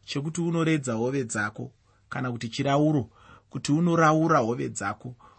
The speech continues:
ukwanise kuraura hove dzako kubva mushoko raMwari, uchinzwisisa shoko raMwari pachako, uchikwanisa kuzviverengera, uchikwanisa kuzvidzidzira shoko raMwari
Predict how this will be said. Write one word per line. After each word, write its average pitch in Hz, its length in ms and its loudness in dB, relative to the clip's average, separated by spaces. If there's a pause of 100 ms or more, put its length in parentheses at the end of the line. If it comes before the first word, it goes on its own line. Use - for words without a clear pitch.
(140)
ukwanise 180 500 2
kuraura 175 420 4
hove 151 240 4
dzako 127 360 0
kubva 120 220 -6
mushoko 131 360 -6
raMwari, 147 380 -2
uchinzwisisa 139 640 -6
shoko 160 240 -8
raMwari 143 360 -2
pachako, 143 540 -6 (300)
uchikwanisa 151 420 -2
kuzviverengera, 143 800 -2
uchikwanisa 147 500 -4
kuzvidzidzira 117 680 -4
shoko - 260 -6
raMwari 156 500 0